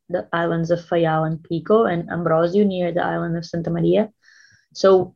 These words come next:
it's actually really predictable. So we know between every year, between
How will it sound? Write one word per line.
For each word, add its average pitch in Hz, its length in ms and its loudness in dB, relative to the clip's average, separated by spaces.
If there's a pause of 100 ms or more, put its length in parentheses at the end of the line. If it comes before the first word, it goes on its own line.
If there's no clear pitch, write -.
(120)
it's 208 180 0
actually 220 460 4
really 202 280 4
predictable. 175 680 -2
So 170 200 -2
we 185 140 0
know 202 220 0
between 180 440 -6
every 202 280 4
year, 180 360 4
between 175 640 -6